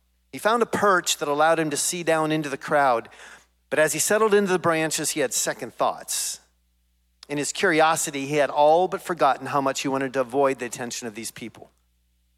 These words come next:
If they looked up, he was right there for everybody to see, but it was too late. He was committed, so he, he planted his feet and he looked down.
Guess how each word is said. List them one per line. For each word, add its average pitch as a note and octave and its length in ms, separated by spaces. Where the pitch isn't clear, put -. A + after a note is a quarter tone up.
If - 80
they D3+ 140
looked D#3 240
up, - 320
he F3 240
was B2+ 240
right C#3 340
there C3 140
for B2+ 100
everybody A2 360
to F#2+ 80
see, - 420
but G2 100
it G#2 40
was F#2 120
too - 180
late. A2+ 280
He D#3+ 100
was C3 160
committed, A2 560
so A#2 360
he, C3 260
he C#3+ 120
planted E3 540
his D3+ 160
feet C#3 320
and C3+ 80
he B2+ 80
looked A#2+ 260
down. F#2+ 380